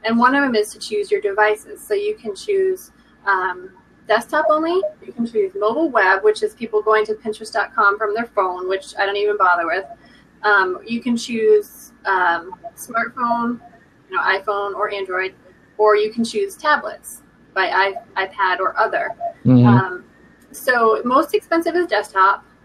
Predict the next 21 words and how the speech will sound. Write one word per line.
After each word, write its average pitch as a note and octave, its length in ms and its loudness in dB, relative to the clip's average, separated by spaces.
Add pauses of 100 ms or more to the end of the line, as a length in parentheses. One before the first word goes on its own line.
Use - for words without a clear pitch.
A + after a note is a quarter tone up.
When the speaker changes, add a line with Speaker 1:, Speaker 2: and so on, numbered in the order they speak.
(640)
Speaker 1:
then C4 340 0 (220)
there's A#3 480 2
mobile, A3 520 -2 (480)
and A#3 180 -2
the A3 80 -4
cheapest A#3 720 -6
is G3 580 -4
tablet. - 440 -8 (1300)
Speaker 2:
So F3+ 260 4
why E3 320 8
do A3+ 80 8
you G#3 160 10
think E3+ 480 0 (920)
desktop D3+ 500 0
is B2 80 -4
the B2 80 -2
most A#2 240 0
expensive? A2 540 -6
Because B2 380 0
to C3 100 -2
me, C#3 540 2